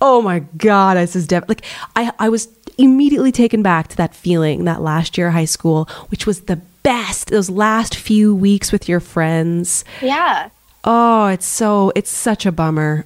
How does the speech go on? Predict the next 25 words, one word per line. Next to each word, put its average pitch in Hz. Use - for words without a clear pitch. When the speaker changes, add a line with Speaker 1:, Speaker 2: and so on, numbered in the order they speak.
Speaker 1:
honestly. 170
I'm, 233
I'm 508
curious 381
to 254
see 208
how, 170
once 190
some 202
of 185
the 190
restrictions 175
are 170
lifted, 175
how 196
communities 185
come 190
together 165
to 165
celebrate 175
people 214
who 202
have 175
missed 170
out 165